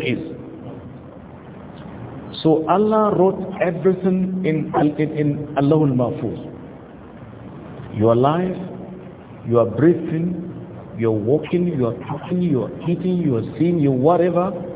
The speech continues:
documented. إن ذلك في كتاب. When are you going to die? It's there. How many water will you drink? Written.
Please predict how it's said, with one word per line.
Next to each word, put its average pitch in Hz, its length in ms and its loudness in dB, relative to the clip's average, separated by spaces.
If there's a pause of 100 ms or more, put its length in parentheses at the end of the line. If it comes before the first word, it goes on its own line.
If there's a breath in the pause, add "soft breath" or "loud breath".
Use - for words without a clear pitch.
(1300)
documented. 120 720 -2 (1200)
إن 143 140 6
ذلك 113 340 4
في 101 180 -4
كتاب. - 340 -10 (1080)
When 170 140 6
are 175 60 4
you 175 80 6
going 175 220 4
to 175 100 2
die? 175 260 4 (560)
It's 101 140 -10
there. 107 200 -2 (2500)
How 170 320 4
many 196 240 4
water 180 460 4
will 156 100 2
you 170 120 4
drink? 175 380 2 (760)
Written. 123 360 -4